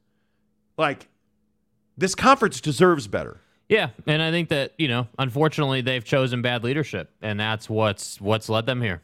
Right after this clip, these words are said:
Speaker 2: And unfortunately, it just, it just is kind of, it is what it is. That's the situation they're in.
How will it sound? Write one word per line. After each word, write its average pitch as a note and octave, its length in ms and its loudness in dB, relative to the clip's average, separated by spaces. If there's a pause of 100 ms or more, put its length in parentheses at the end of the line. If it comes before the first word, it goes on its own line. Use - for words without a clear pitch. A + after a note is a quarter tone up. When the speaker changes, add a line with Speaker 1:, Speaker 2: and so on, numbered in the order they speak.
(180)
Speaker 2:
And G#2 180 -2
unfortunately, A#2 720 -2
it A#2+ 40 -2
just, A2 200 -4
it A2 120 -2
just A2+ 280 -4
is A2 140 -4
kind A#2 240 0
of, A2 180 -2
it A#2 140 -2
is C3 180 -2
what C#3+ 160 2
it C#3+ 80 0
is. C3+ 200 -2
That's A2+ 240 -2
the - 60 -12
situation B2+ 600 -2
they're B2+ 160 0
in. D#3+ 200 0